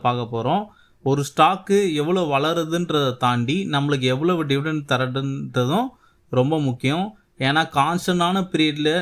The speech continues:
நம்ம டிவிடெண்ட் வாங்கும் போது நம்மளுக்கான ரிட்டர்ன்ஸ் வந்து கேரண்டீடா கிடைச்சுன்னு இருக்குன்றது ஒரு டேர்மா இருந்தாலும்,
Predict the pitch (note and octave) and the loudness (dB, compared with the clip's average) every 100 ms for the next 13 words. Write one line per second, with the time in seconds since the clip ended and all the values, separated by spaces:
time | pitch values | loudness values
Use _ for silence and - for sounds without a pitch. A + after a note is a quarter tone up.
0 | - C#3+ C3 B2+ C3 D#3 E3 D3 B2+ A#2+ | -2 -2 0 2 2 0 0 0 0 0
1 | A#2 A#2 A2+ C#3+ F#3+ G#3 _ _ - B2+ | -2 -4 0 2 0 -2 _ _ -6 0
2 | C#3 D3 C#3+ C3+ C3 C3+ F#3+ G3 - C#3+ | 2 2 0 0 0 0 0 0 0 0
3 | C#3 F3 F3 C3+ C3+ D#3 D#3+ D3+ C#3+ D#3 | 2 0 0 2 2 2 -2 -2 0 0
4 | D#3+ B2+ C3+ - C#3 B2+ A#2+ C#3+ C3 B2+ | 0 -2 -2 -4 -2 -2 -2 -2 -2 -2
5 | D3 F3 C#3+ B2+ B2+ C3 C3+ C3 A#2+ A#2 | 0 0 0 -2 0 0 0 0 -2 -2
6 | A2 G#2+ C#3 A#3 | -4 -2 2 2